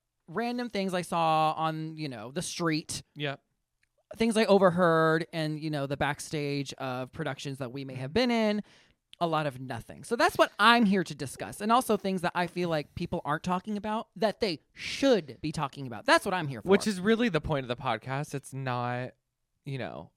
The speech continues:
Speaker 2: a one topic podcast. As much as I like those, that's just not, like, our thing. We're by literally no means experts on any one singular topic, dear God.
Speaker 1: No.
Speaker 2: However,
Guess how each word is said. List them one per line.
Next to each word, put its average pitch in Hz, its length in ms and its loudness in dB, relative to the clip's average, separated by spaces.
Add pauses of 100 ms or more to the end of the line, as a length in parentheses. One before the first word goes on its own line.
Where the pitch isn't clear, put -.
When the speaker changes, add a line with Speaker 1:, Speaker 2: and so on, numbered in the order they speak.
Speaker 2:
a 147 100 2
one 127 380 -2
topic 123 500 -8
podcast. 151 760 -12
As 165 160 -2
much 175 180 0
as 226 120 -2
I 143 100 2
like 113 400 -6
those, 190 540 -6
that's 139 200 -12
just - 220 -12
not, 120 260 -6
like, 131 140 -12
our 113 120 -6
thing. 113 360 -12
We're 147 200 -2 (760)
by 156 240 8
literally 139 760 0
no 113 240 -4
means 110 420 -10
experts 120 520 -6
on 107 200 -2
any 110 220 -10
one 107 320 -10
singular 101 480 -8
topic, 92 380 -10 (100)
dear 107 160 -12
God. 76 400 -10 (320)
Speaker 1:
No. 113 160 -8 (320)
Speaker 2:
However, 123 680 -4